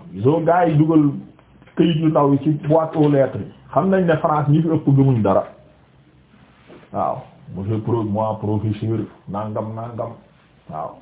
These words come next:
si vous avez perdu l'amour, ut ku leen ko bindal parce que ñoom seen français la yow.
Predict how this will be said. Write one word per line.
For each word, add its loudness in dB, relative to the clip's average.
si -10
vous -10
avez -2
perdu -8
l'amour, -4
ut -8
ku 2
leen 2
ko -4
bindal 0
parce 0
que 0
ñoom 0
seen 0
français -2
la -2
yow. -6